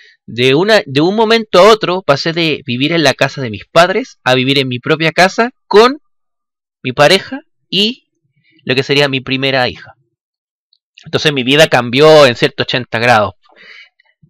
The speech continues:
en muchas cosas, sobre todo porque ya no tenía los tiempos que yo tenía antes. Yo antes mi tiempo lo disponía como yo quería, ahora no, estoy en función de, de esta criaturita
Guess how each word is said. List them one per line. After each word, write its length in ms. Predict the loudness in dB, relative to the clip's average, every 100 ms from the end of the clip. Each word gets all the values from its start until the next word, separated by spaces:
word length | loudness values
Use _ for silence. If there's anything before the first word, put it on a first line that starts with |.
| _
en 140 | -10 -6
muchas 320 | -4 -4 -6
cosas, 340 | -2 -2 -2
sobre 260 | -6 -4 -2
todo 180 | 0 0
porque 260 | -2 -4
ya 220 | -2 0 0
no 100 | -2
tenía 300 | -2 0 0
los 180 | 0
tiempos 400 | -4 -6 -2 -2 -2
que 100 | -6
yo 140 | -4 -4
tenía 320 | -2 -2 -2
antes. 380 | -4 -8 -12 -4
Yo 80 | -4
antes 180 | -4
mi 140 | -8 -6
tiempo 300 | -6 -4 -2
lo 80 | -2
disponía 340 | -6 -8 -8
como 180 | -8 -8
yo 120 | -10
quería, 400 | -8 -6 -2 -2 -4
ahora 240 | -6 -8 -6
no, 200 | -8 -8
estoy 300 | -8 -6 -6
en 100 | -8
función 380 | -12 -14 -14 -12
de, 320 | -14 -14 -16
de 60 | -16
esta 160 | -14
criaturita 720 | -12 -12 -10 -8 -2 -2 -2